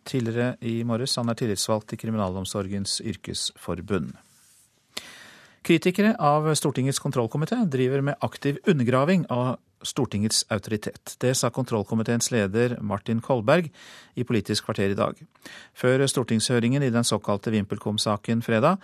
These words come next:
har kontrollkomiteen fått kritikk fra en rekke hold for å blande rollene på en måte som kan svekke statlig eierskap. Kolberg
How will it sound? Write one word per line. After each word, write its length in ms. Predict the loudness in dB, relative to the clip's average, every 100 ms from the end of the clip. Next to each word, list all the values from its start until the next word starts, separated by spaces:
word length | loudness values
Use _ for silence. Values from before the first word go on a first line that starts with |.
| -12 -20 -2
har 220 | 2 2 0
kontrollkomiteen 880 | 0 0 2 0 2 0 2 0
fått 200 | -2 -6
kritikk 480 | -6 -6 -2 -4 -4
fra 160 | -2 0
en 80 | 0
rekke 200 | -2 0
hold 220 | 0 -2
for 80 | -2
å 120 | -2
blande 360 | 2 2 4 4
rollene 380 | 4 2 0 0
på 100 | 0
en 80 | 0
måte 240 | -2 -2
som 160 | -2 -2
kan 180 | -2 -2
svekke 480 | -2 -4 -4 -4
statlig 580 | -2 0 0 -2 -4 -4 -2
eierskap. 720 | -4 -4 -4 -4 -4 -6 -16 _ -20 -20 -20 -20 -20 -4 4
Kolberg 400 | 6 8 6